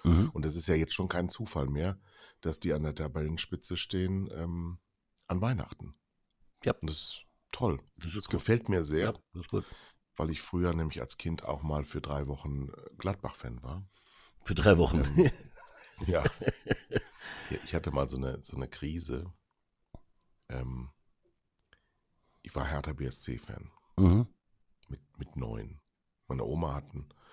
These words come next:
Speaker 2: blau-weißen Schal gestrickt, der war vierzehn Meter lang.
Speaker 1: <laughs>
Speaker 2: Ich hatte einen, einen Gehstock, weil die war Bein amputiert und ich hatte einen Gehstock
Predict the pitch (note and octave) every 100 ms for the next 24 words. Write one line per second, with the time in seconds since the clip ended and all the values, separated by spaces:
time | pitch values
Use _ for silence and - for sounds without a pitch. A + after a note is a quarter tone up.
0 | - _ D2 D2 C#2 - C#2 C#2+ D2+ D#2+
1 | D#2+ - - D#2+ - - - C2 C#2 C2
2 | - - G2+ - D2 D#2 E2+ C2+ C#2 C#2+
3 | - A#2 - - - - - D#2 D2 -
4 | C#2 B1+ D2+ D2 C2 D2 F#2 A#2 - D#2
5 | B1+ - D2 D2+ C2+ C#2+ C#2 E2+ G2 C2+
6 | C2+ - - F#2 D2+ D2+ C#2 A1+ C2 C2
7 | C2+ F2 G2+ - - D2 -